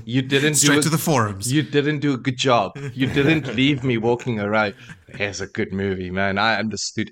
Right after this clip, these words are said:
Speaker 1: everything." It's like,
Speaker 2: <laughs>
Speaker 1: there's gaps. You know, now you go and you jump on, like I did immediately. Like, "Okay, cool. Right, I know it's Moradin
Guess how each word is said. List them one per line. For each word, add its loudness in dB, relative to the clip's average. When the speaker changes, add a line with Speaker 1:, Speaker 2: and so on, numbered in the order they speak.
Speaker 1:
everything." -6
It's -4
like, -2
Speaker 2:
<laughs> -16
Speaker 1:
there's 2
gaps. -6
You -6
know, 0
now 0
you -2
go 0
and 0
you -2
jump -2
on, -2
like -6
I 0
did -8
immediately. -6
Like, -10
"Okay, -10
cool. -16
Right, -2
I -4
know 2
it's -4
Moradin 0